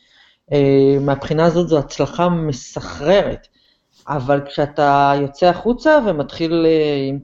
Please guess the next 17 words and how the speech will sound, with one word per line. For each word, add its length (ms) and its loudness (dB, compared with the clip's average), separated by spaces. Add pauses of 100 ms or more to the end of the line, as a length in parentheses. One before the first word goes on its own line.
כל 200 -2
הטיסות, 760 -2 (120)
ה-, 380 -2 (240)
אי 100 0
אפשר 240 0
לשלוט 380 -4
בזה, 240 -4 (720)
ואז, 680 2
אה, 640 4 (120)
ואז 320 2
זו 140 -8
צפויה 440 -2
להיות 320 0
בעיה. 520 0
אני 140 0
אגיד 200 -2
לך 200 -4